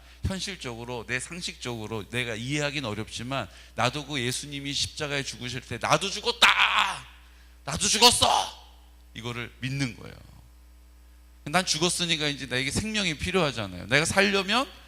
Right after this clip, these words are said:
이제 부활하신 예수님이 내 마음 가운데 계셔서 내 생명이 되셨음을 믿는 거예요.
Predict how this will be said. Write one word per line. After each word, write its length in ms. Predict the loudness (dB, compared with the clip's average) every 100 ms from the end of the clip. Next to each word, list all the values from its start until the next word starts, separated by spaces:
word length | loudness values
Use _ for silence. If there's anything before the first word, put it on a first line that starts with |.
| -20 -10 -4
이제 380 | 0 2 0 -4 -16 -4
부활하신 540 | 4 6 6 2 0
예수님이 460 | -2 -4 -6 -8 -4
내 140 | -2
마음 420 | 0 2 2 2 -2
가운데 440 | -4 -4 -4 -6
계셔서 680 | -4 -4 -4 0 2 2 -4 -20 -20 -8
내 120 | -2
생명이 460 | -2 0 0 2
되셨음을 640 | 6 8 6 4 0 0 -2 -10 -2
믿는 400 | 4 8 8 8
거예요. 840 | 8 8 6 2 2 0 -4 -12